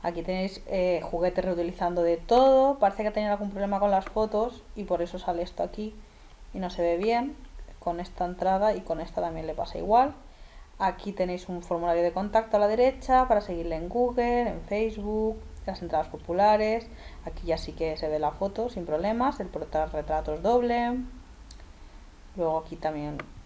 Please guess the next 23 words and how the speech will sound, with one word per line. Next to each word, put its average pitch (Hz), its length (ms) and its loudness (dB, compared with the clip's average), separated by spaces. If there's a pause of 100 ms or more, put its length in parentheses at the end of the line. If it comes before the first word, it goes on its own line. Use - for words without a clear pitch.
(220)
para 151 120 -6
seguirle 151 600 -8
de - 140 -14
otra 160 180 -4
forma, 240 460 2
secciones, 214 760 0
que - 100 -4
es 165 100 -6
otro 147 160 -12
tipo 147 260 -4
de 143 80 -2
menú, 202 420 -2
pero - 160 -4
bueno, - 240 -6
lo 143 80 -6
mismo, 208 380 -4 (200)
otro 156 160 -8
menú. 220 300 0 (1160)
Cómo 175 200 2
hacer 175 180 -2
mermelada 160 460 0
de 151 80 0
cerezas, 240 840 4